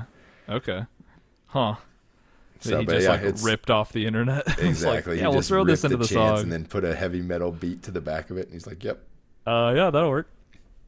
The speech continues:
Speaker 1: Uh, I guess. <laughs> That,
Speaker 2: So,
Speaker 1: uh,
Speaker 2: yeah.
Speaker 1: that's good, though.
Speaker 2: Yeah, Doom Eternal, I, I probably should finish it if it only is gonna take me thirteen hours. But I do remember from the first game that the boss fights were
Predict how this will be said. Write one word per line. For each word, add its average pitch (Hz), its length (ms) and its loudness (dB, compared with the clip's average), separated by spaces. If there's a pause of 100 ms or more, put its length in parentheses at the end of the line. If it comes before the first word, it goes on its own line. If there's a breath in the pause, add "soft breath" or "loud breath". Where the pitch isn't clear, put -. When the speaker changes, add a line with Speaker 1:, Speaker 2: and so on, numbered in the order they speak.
(160)
Speaker 1:
Uh, 113 80 -6
I 98 180 -6
guess. 170 460 -6
<laughs> 554 40 -14 (1200 loud breath)
That, 95 240 -6
Speaker 2:
So, 101 120 2
Speaker 1:
uh, 107 40 6
Speaker 2:
yeah. 110 140 6
Speaker 1:
that's 127 240 -4
good, 180 140 -2
though. 92 160 -4 (380)
Speaker 2:
Yeah, 95 200 0
Doom 101 200 -2
Eternal, 101 420 0 (140)
I, 82 240 -2
I 87 120 0
probably 92 440 -4
should - 160 -10
finish 85 300 -6
it 58 80 -6
if - 100 -12
it 80 80 -10
only 78 200 -8
is 76 120 -14
gonna 78 160 -10
take 78 260 -6
me 76 200 -10 (160)
thirteen 80 420 -6
hours. 71 300 -6
But 85 100 -2
I 80 80 2
do 101 220 0
remember 87 400 0
from 87 180 -6
the 76 80 -8
first 85 340 -2
game 76 220 -4
that 71 140 -10
the 71 80 -6
boss 69 320 -4
fights 58 320 -10
were 62 180 -10